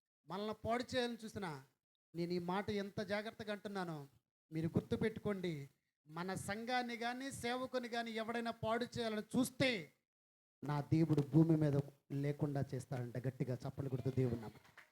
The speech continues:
ఒక మాట చెప్తా, ఒక మాట చెప్తా.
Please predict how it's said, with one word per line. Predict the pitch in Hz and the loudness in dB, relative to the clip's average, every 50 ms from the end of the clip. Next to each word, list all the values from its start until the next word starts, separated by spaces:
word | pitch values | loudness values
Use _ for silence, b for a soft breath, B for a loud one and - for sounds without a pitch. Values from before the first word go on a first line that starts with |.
| _ _ _ - - _ _ _ - - - _ _ _ - - - - - - _ _ - - - _ _ _ _ - - - - _ _ _ - - - - _ _ _ _ - _ _ _ _ - - - | _ _ _ -20 -20 _ _ _ -20 -20 -20 _ _ _ -20 -20 -20 -20 -20 -20 _ _ -20 -20 -20 _ _ _ _ -20 -20 -20 -20 _ _ _ -20 -20 -20 -20 _ _ _ _ -20 _ _ _ _ -20 -20 -18
ఒక | - - 196 | -16 -14 -12
మాట | 180 185 208 202 - - | -8 -8 -8 -8 -8 -12
చెప్తా, | 208 - - 170 131 - - 165 | -14 -12 -12 -14 -14 -12 -12 -14
ఒక | 160 - | -14 -10
మాట | 196 196 208 214 208 202 | -8 -6 -6 -6 -6 -10
చెప్తా. | 190 - - 165 147 | -12 -12 -12 -14 -16